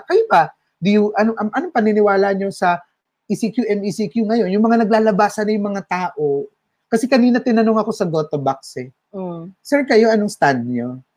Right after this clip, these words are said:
Speaker 1: Kasi nagkwentuhan kami, kasi kung dami nang tao sa labas eh. Ako sabi ko, I, I, I get it, naiintindihan ko, kasi,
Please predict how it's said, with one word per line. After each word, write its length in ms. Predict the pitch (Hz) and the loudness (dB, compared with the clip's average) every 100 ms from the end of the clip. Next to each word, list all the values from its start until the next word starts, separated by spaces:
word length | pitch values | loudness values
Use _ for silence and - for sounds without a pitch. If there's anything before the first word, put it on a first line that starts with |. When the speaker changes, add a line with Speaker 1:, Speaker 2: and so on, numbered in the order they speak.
| _ _ | _ _
Speaker 1:
Kasi 240 | 233 294 | 0 4
nagkwentuhan 480 | 262 247 208 196 196 | 4 4 4 4 4
kami, 160 | 214 202 | 0 0
kasi 160 | 202 | 0
kung 160 | 240 233 | 2 4
dami 160 | 226 | 4
nang 160 | 214 214 | 2 -2
tao 240 | 190 170 | -2 -4
sa 160 | 180 170 | -4 -6
labas 240 | 175 180 | -6 -6
eh. 160 | 156 151 _ _ - | -6 -8 _ _ -8
Ako 220 | 262 311 | -2 2
sabi 240 | 285 220 | 4 4
ko, 160 | - 190 | 2 2
I, 320 | 175 180 202 | 2 0 -2
I, 160 | 202 226 180 - | 2 0 0 -6
I 100 | - | -4
get 320 | 196 196 185 185 | 2 4 2 0
it, 180 | 180 | -2
naiintindihan 560 | 196 190 185 190 175 170 | -2 -6 -6 -2 -2 -2
ko, 320 | 156 151 151 _ _ | 0 0 0 _ _
kasi, 480 | 214 247 240 226 | -4 2 2 0